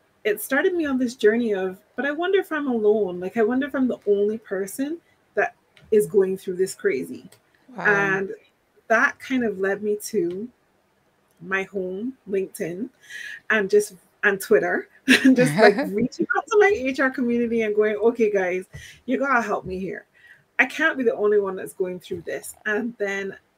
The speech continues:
Speaker 1: as I started to take that journey, the stories, the conversations were unreal. And I just realized, "Okay, I'm not alone here. So what are we gonna do about it?"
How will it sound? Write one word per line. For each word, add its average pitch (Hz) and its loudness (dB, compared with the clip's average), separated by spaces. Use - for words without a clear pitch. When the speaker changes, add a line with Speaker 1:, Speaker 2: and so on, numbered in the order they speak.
Speaker 1:
as 202 -2
I 233 -4
started 247 -10
to 226 -10
take 208 -4
that 220 -8
journey, 185 -12
the 175 -8
stories, - -4
the 226 2
conversations 208 -4
were 190 -6
unreal. 190 -4
And 185 -6
I 202 -2
just 190 -6
realized, 185 -4
"Okay, 208 -4
I'm 185 -6
not 196 -6
alone 190 -2
here. 170 -12
So 208 4
what 208 2
are 208 6
we 208 -2
gonna 190 -2
do 214 -4
about - -10
it?" - -20